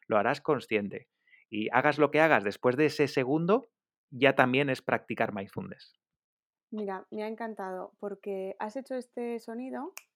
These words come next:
Speaker 2: que es el
Speaker 1: Sí. <laughs>
Speaker 2: chasqueo, ¿no? Que es
Speaker 1: Sí.
Speaker 2: el segundo que necesitamos para respirar.
Speaker 1: Sí.
Speaker 2: ¿Nos podrías dar unas claves? Porque sería como el comienzo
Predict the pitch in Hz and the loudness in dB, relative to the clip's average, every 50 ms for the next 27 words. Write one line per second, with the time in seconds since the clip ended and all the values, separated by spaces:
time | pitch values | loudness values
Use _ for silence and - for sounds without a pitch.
0 | _ _ _ - 214 - 220 214 - - - 208 - - - - 220 208 202 196 | _ _ _ -16 -14 -12 -10 -8 -4 -4 -4 -4 -4 -8 -10 -6 -4 -4 -4 -2
1 | 202 202 247 330 - - - 220 - _ _ - - 233 - 277 262 254 - - | -4 -4 -4 -6 -8 -10 -12 -14 -16 _ _ -4 -4 -2 0 0 -2 -2 -4 -6
2 | 247 233 226 214 233 254 269 285 339 330 - 277 247 247 240 - 233 - - 226 | -6 -4 -4 -4 -6 -6 -6 -6 -8 -8 -10 -10 -10 -10 -10 -12 -14 -14 -12 -12
3 | - 233 254 285 320 302 _ - 240 220 214 208 196 190 - _ - - 202 196 | -10 -10 -10 -10 -12 -14 _ -8 -6 -4 -4 -4 -6 -6 -10 _ -16 -16 -10 -8
4 | 208 202 196 - _ - 208 202 202 214 233 285 349 - _ _ - - 165 - | -8 -8 -8 -10 _ -10 -8 -6 -6 -6 -6 -6 -8 -10 _ _ -8 -6 -6 -6
5 | - - 220 214 - - 226 214 214 220 254 254 302 294 294 285 277 269 - - | -6 -8 -10 -8 -6 -4 -2 -2 -2 -2 -2 -4 -6 -6 -6 -8 -10 -10 -10 -10
6 | 269 269 277 320 311 _ - 226 220 - - 220 214 - 233 220 226 277 294 - | -10 -8 -8 -10 -12 _ -10 -10 -8 -8 -8 -10 -8 -8 -6 -6 -6 -6 -8 -8
7 | 320 302 277 247 233 226 - - 226 214 208 214 220 233 254 269 277 269 - 320 | -8 -8 -6 -6 -6 -6 -6 -6 -6 -4 -4 -6 -6 -6 -6 -8 -10 -10 -10 -10
8 | 349 381 | -10 -10